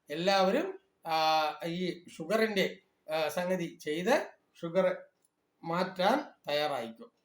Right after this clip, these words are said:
അപ്പൊ വീണ്ടും നമുക്ക് ഒരു, ആ, പിന്നെ വീഡിയോയുമായിട്ട് വീണ്ടും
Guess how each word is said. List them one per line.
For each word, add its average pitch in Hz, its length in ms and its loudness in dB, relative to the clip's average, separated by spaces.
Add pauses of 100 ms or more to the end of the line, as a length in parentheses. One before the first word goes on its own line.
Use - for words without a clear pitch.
(1080)
അപ്പൊ 202 180 2
വീണ്ടും 226 500 0
നമുക്ക് 180 340 0 (100)
ഒരു, 165 160 -4 (400)
ആ, 160 260 -2
പിന്നെ 147 400 -4 (140)
വീഡിയോയുമായിട്ട് 175 880 -2 (300)
വീണ്ടും 185 480 -4